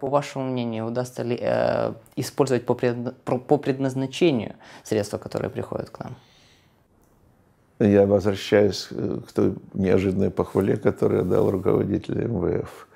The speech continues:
Speaker 2: Э, не было бы этой похвалы, если бы, э, эти средства были бы использованы не по назначению. Было несколько скандалов по этому поводу. Некоторые, в некоторых направлениях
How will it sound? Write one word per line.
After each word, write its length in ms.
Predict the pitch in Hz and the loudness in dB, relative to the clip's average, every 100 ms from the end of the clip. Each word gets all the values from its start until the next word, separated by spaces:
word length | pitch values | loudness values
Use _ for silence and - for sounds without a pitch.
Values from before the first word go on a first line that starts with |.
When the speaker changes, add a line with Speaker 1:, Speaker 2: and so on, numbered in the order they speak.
| - - - _ - | -20 -20 -20 _ -6
Speaker 2:
Э, 280 | - 65 - - | -2 2 0 2
не 260 | 104 104 120 | 2 6 6
было 300 | 95 95 95 | 4 -4 -4
бы 160 | 92 | 0
этой 220 | 92 90 90 | -2 -2 -4
похвалы, 500 | 90 - 110 104 123 | -6 -4 0 2 2
если 480 | 139 101 - 117 | 0 -4 -6 -6
бы, 420 | 95 98 95 90 104 - - - - - | -4 -2 0 -2 -6 -14 -20 -20 -20 -14
э, 360 | - - - 95 - | -6 -2 0 -2 -2
эти 160 | 90 | -2
средства 480 | 82 - 101 110 - | -2 4 4 4 -4
были 220 | 85 90 | -2 0
бы 160 | 92 87 | 0 -4
использованы 500 | - - 92 87 90 | -4 -2 -2 -2 -2
не 140 | 85 90 | -2 -2
по 160 | 95 | -2
назначению. 720 | 92 90 104 104 - 87 95 | -4 -4 -4 -6 -6 -6 -4
Было 240 | 123 196 208 | 0 2 4
несколько 480 | - 117 - 98 - | 4 2 0 -2 -2
скандалов 600 | - 92 85 85 90 139 | -2 -2 0 0 0 0
по 60 | - | -2
этому 320 | 165 - 143 | -4 0 -2
поводу. 520 | 147 151 139 208 196 - - - _ | 0 2 2 0 -2 -6 -16 -18 _
Некоторые, 840 | - 110 127 147 - 104 101 92 - - - - | 0 4 4 4 0 -2 0 -2 -6 -16 -16 -4
в 120 | 101 | 2
некоторых 420 | 123 127 110 - | 2 2 -2 0
направлениях 640 | 101 98 104 101 92 90 | -2 2 2 2 0 -2